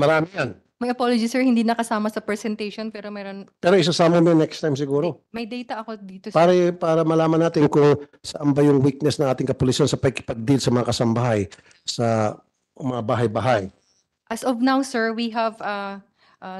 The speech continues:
Speaker 2: total num-, uh, administrative complaints, uh, against, uh, of course, P N P personnel from,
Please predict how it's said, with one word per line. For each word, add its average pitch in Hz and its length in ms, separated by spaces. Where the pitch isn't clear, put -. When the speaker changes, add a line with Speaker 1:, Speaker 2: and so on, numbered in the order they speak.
Speaker 2:
total 214 320
num-, 202 240
uh, 196 160
administrative 226 640
complaints, 214 720
uh, 175 160
against, 180 400
uh, 175 240
of - 160
course, 190 240
P - 160
N 180 160
P 196 80
personnel 190 560
from, 175 320